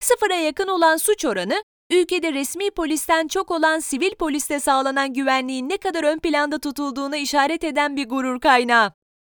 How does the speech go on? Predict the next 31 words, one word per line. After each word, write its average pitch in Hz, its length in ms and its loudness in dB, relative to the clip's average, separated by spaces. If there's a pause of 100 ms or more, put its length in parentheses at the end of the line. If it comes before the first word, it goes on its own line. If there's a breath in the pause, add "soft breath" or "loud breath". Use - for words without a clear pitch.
(160)
Gidelim 392 440 6
de 427 100 4
nasıl 381 240 4
gidelim? 294 500 0 (420)
Haziran 392 380 4
iki 339 220 -2
bin 359 80 0
on 381 180 2
dört 330 200 4
itibarıyla 277 760 6 (300)
Belarus'a 349 500 4
vizenin 349 400 0
kalktığını 311 500 4
bilmeyenlere 262 720 4
buradan 311 320 8
iftiharla 339 640 6
duyuralım. 269 480 4 (300)
Ülkenin 247 540 2 (280)
Minsk 392 380 0
iki 349 240 2
adlı 311 260 2
uluslararası 311 760 0
tek 381 220 0
havalimanına 233 800 2 (220)
çok 466 200 6
ekonomik 302 480 -2
olmasa 294 480 0
da 311 160 10 (180)
haftanın 359 440 4
her 359 200 6
günü 254 360 -2